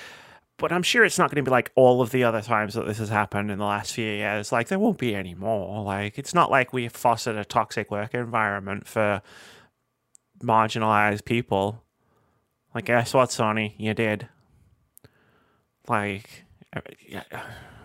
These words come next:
And here we are again.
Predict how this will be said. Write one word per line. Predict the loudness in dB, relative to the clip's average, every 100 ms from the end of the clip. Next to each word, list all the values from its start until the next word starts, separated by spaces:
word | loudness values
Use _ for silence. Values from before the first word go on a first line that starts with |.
| -20 -20 _ _ _ _ _ _ _ _ _ _ _ _ _ _ _ _ -12
And | -6
here | -2
we | 2
are | 4 4
again. | 2 -2